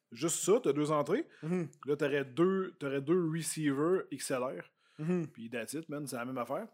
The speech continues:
Speaker 1: Mais là, t'as même plus rien devant toi, là. T'es micro-cravate, mon gars. T'es assis sur le divan, chill. Tu peux te lever, tu peux aller pisser. Le monde t'entend même pisser.
Speaker 2: Ça va être hot.
Speaker 1: Ça,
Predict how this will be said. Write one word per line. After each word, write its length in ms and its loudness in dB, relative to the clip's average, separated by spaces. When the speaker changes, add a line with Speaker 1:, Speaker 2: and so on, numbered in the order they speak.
Speaker 1:
Mais 100 -8
là, 80 -2
t'as 160 -10
même 260 -6
plus 200 -10
rien 240 -8
devant 280 -8
toi, 220 -8
là. 200 -6
T'es 120 -14
micro-cravate, 960 -8
mon 200 -12
gars. 140 -8
T'es 240 -14
assis 180 -12
sur 160 -14
le 40 -20
divan, 380 -14
chill. 460 -12
Tu 120 -16
peux 100 -16
te 80 -10
lever, 240 -8
tu 80 -10
peux 80 -14
aller 160 -12
pisser. 260 -10
Le 60 -12
monde 160 -10
t'entend 300 -10
même 260 -10
pisser. 420 -16
Speaker 2:
Ça 100 -12
va 100 -4
être 80 -8
hot. 180 -2
Speaker 1:
Ça, 140 -14